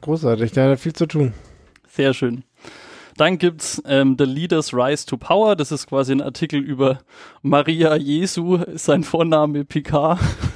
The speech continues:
Speaker 1: Mhm.
Speaker 2: <laughs> Also der General Maria Jesu Picard, wie er, ähm, an die Macht gekommen ist, wie er mit, äh, Sinn und Verstand und fast ohne Blutvergießen,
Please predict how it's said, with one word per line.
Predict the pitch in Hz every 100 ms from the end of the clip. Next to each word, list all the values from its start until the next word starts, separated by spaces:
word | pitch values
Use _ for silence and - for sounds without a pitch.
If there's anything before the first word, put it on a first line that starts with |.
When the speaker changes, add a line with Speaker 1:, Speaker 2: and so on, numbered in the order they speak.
| - - - 220 - - - -
Speaker 1:
Mhm. | 143 139 135 147 156 - - - -
Speaker 2:
<laughs> | 196 - - - - -
Also | 151 151
der | 151
General | 147 147 143 135 143
Maria | 151 147 160 165
Jesu | 147 143 151 156
Picard, | - 170 - 151 175 - - - 127
wie | 139 147 160
er, | 151 151 151 - _ _ -
ähm, | 131 131
an | 135
die | 131
Macht | 151 180
gekommen | - 160 170 165
ist, | 156 156 -
wie | 135 143
er | 139
mit, | 139 135
äh, | - 139 135
Sinn | - 180
und | 160 156
Verstand | 147 - 143 160
und | 156
fast | - 196 -
ohne | 175 196
Blutvergießen, | 170 170 180 - 156 160 160 180